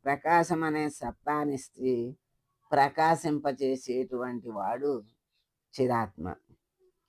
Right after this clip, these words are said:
అయితే ఇప్పుడు సూర్యుడు ప్రకాశింపచేస్తున్నాడు కదా జగత్తుని అని మనం అనుకుంటున్నాం.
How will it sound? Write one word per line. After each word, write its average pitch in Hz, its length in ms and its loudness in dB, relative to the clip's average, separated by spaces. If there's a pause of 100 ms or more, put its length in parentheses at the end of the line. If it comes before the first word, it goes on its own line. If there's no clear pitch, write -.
(360)
అయితే 175 500 6
ఇప్పుడు 147 280 -2
సూర్యుడు 190 560 4
ప్రకాశింపచేస్తున్నాడు 160 1300 0
కదా 147 300 0
జగత్తుని 135 760 -6
అని 127 260 -8
మనం 123 300 -6
అనుకుంటున్నాం. 123 760 -6